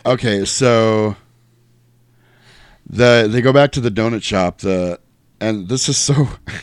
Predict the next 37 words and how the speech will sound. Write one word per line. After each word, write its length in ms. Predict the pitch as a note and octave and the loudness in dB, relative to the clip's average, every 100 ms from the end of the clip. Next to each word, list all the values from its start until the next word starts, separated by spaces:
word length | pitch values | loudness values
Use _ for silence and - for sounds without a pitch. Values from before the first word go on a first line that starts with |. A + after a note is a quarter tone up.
| - | -18
<laughs> 480 | - _ _ _ _ | -20 _ _ _ _
stereotypical 1040 | - - B2+ A#2 - A#2+ A#2+ G#2 G#2 G2 F#2 | -8 0 2 2 0 -6 -6 -6 -4 -4 -6
too. 380 | A2+ G#2 F#2+ F2 - - _ _ _ _ | -4 -2 -2 -6 -20 -20 _ _ _ _
They 140 | G#2+ A2+ | -2 2
got 200 | A#2 A2+ | 2 2
the 80 | A2 | -6
ki-, 160 | - | -8
the 140 | - A2+ | -6 -4
stoner 320 | - B2 B2+ | 0 0 0
kids 200 | B2 F#2 | -4 -2
watching 400 | G2 G#2 - G2+ | 0 0 0 -4
on 120 | G2 | -4
T 180 | G2 G#2 | -4 -2
V 160 | G2 | 0
with 220 | F#2 F#2+ F#2 | 0 -2 -2
his 220 | F#2 E2+ | -6 -6
boss. 540 | - G2 F#2 D#2 D#2+ - | -2 0 2 0 -4 -8
The, 240 | F2+ F2 - | -10 -10 -10
I, 100 | E2+ D#2 D#2 | -12 -10 -10
I'm 120 | G#2 | -8
assuming 260 | G#2+ D3+ | -4 0
it's 100 | C3+ G#2 | 0 -2
the 40 | |
lady 240 | F#2+ G#2 G2+ | -2 -2 0
that 120 | F2+ | -2
owns 200 | F#2+ G#2 | -4 -6
the 60 | G#2 | -6
donut 260 | G#2 G#2+ | -6 -6
shop, 240 | - G#2+ F#2+ | -4 -4 -4
but 100 | G2 | -8
she's 220 | - F#2+ | -8 -8
Mexican, 640 | F#2+ G#2+ - C3 C#3+ D#3 E3+ - _ - _ _ | -6 -6 -8 -10 -6 -4 -6 -12 _ -20 _ _
and 140 | - G2+ | -10 -8
she 160 | A#2 | -6
speaks 260 | G#2+ B2+ A2+ | -4 -6 -6
broken 380 | - A2+ A#2 G#2+ | -2 -2 -2 -4
English, 520 | G#2+ C3 D3 - | -2 0 -2 -4